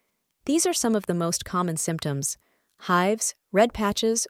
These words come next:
or other forms of skin irritation, itchy and watery eyes, nasal congestion,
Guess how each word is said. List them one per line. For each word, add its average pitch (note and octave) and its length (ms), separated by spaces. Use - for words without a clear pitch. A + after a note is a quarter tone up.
or B3+ 180
other C#4+ 220
forms E3+ 320
of D#3+ 80
skin E3 300
irritation, D3 680
itchy C#4+ 400
and E3 160
watery F3 420
eyes, D#3 460
nasal B3+ 320
congestion, E3 720